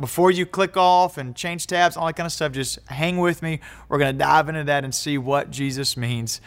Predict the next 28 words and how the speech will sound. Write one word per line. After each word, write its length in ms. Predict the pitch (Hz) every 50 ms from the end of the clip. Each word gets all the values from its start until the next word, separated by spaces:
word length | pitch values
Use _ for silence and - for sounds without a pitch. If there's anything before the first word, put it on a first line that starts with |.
| - - - - - - -
by 240 | 123 117 113 110 107
that. 320 | 104 98 - - - -
So 80 | 139 139
Matthew 320 | 156 175 175 175 165 151
nineteen, 540 | 156 160 156 139 - - 143 135 131 127 - - - -
verse 280 | - 127 120 - -
twelve 400 | - - 117 110 104 104 104 - - - - - - - - - -
says, 220 | - 156 156 -
For 120 | - 139
there 220 | 135 143 156 185 196
are 120 | 196 208
eunuchs 560 | 202 175 175 180 170 160 175 196 - - -
who 100 | - 151
were 100 | 147 147
born 480 | 135 127 147 151 156 160 165 175 165 143
that 220 | 127 147 160 - 131
way, 280 | 135 123 120 131 165 170 -
and 120 | - 143 139
there 120 | 135 151
are 40 | 160
eunuchs 520 | 143 117 123 131 135 139 139 - - -
who 80 | - 143
have 100 | 151 156
been 220 | 151 170 156 135
made 260 | 127 127 131 139 131 113
eunuchs 460 | 113 120 127 131 139 139 - - -
by 220 | - 147 160 180
others. 420 | 214 214 143 - - - - -